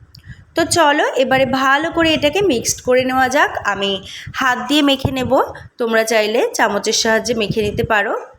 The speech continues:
তো ভালো করে এইভাবে হাতের সাহায্যে আমি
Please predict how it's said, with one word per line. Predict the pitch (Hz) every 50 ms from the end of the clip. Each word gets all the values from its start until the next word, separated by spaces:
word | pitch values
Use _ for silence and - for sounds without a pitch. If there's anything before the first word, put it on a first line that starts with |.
| _ _ _ _ _ _ _ _ _ _ _ _ _ - _
তো | 285 247 233 240 240
ভালো | 254 247 247 277 311 311 -
করে | 294 285 294 349 427 - - 233
এইভাবে | 226 220 220 240 226 214 254 330 480 554 - - - - - -
হাতের | 247 240 233 - 269 262 -
সাহায্যে | - 262 247 240 233 220 208 247 311 339 269 - 202
আমি | 208 208 202 196